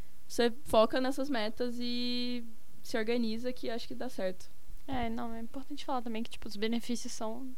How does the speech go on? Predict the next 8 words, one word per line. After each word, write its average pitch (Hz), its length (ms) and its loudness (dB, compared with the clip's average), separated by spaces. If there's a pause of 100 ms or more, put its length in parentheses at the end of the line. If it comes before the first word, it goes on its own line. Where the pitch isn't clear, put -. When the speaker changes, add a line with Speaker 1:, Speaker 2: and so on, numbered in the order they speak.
Speaker 2:
inúmeros, 196 440 0
sabe? 190 220 -2 (420)
Eu 233 120 2
não 294 120 4
fiz 330 240 2
necessariamente 247 840 2
um 233 180 0
intercâmbio 247 880 0